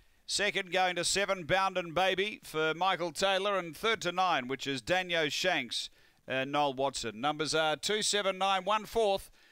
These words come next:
nineteen twenty-eight. That's the run after race ten here at the bridge.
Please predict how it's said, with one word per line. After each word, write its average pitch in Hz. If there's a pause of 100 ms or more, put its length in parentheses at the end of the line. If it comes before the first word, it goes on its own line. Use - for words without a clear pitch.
(140)
nineteen 208
twenty-eight. 196 (320)
That's -
the 175
run 190
after 170
race 196
ten 220
here 190
at 196
the 180
bridge. 175